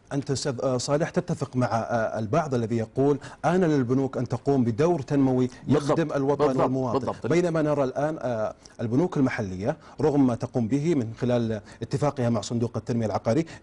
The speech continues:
Speaker 1: إلا أنها تتمسك بهذه الفوائد.
Speaker 2: بالضبط. يعني، يعني البنوك لو تجي ل-، للخدمة الاجتماعية، لخدمة الوطن والمواطن، رؤساء مجالس الإدارات في البنوك، البنوك أنفسهم، مليارات يكسبون، ولكن لم يقدموا للوطن وشيء.
Speaker 1: مم.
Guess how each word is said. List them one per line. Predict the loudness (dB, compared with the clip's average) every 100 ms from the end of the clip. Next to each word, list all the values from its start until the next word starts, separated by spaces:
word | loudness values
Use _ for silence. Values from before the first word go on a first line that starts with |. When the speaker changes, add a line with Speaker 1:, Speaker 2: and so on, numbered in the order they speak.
| 2
Speaker 1:
إلا | 4 4
أنها | 2 -2
تتمسك | -4 -2 0 -2 -2 0
بهذه | 2 2 0
الفوائد. | 0 -2 -2 0
Speaker 2:
بالضبط. | 0 2 0 0
يعني، | 0 0
يعني | 0 0 2
البنوك | 2 4 4 4 2
لو |
تجي | 2 2 2
ل-، |
للخدمة | 2 2 0 0 -2 0
الاجتماعية، | 0 2 2 2 0
لخدمة | 0 0 0 2
الوطن | 2 2 2
والمواطن، | 2 2 0 0
رؤساء | -2 0 2 2
مجالس | 2 4 2 2 -2
الإدارات | -2 2 2 0
في |
البنوك، | -2 2 2 2 -2
البنوك | 0 2 2 0
أنفسهم، | 0 0 -2 0 2
مليارات | 4 6 6 4 4 2 -2 -4
يكسبون، | -6 -4 0 2
ولكن | 4 2 2
لم | 2
يقدموا | 2 0 0 2
للوطن | 2 0 0 0
وشيء. | -2
Speaker 1:
مم. | -6